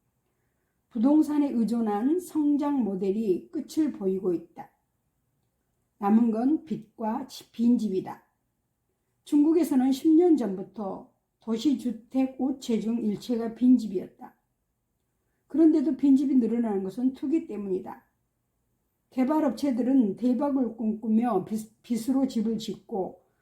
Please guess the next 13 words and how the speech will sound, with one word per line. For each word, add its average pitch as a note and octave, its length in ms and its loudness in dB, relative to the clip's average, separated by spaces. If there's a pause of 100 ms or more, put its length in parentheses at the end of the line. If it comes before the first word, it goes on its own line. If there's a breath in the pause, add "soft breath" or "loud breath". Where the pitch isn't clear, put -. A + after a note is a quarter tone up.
(120)
수요자는 D4+ 580 4
일단 B3 440 -2
사놓고 D4+ 480 -2
오를 A#3+ 220 2
때까지 G3+ 380 -6
기다린다. F#3+ 680 -4 (960)
성장에만 D#4 760 6
목을 A3+ 300 2
맨 A3+ 240 0
정부는 G#3+ 640 -2
부동산 B3 640 0
과열을 G3+ 520 -4
방치했다. - 800 -8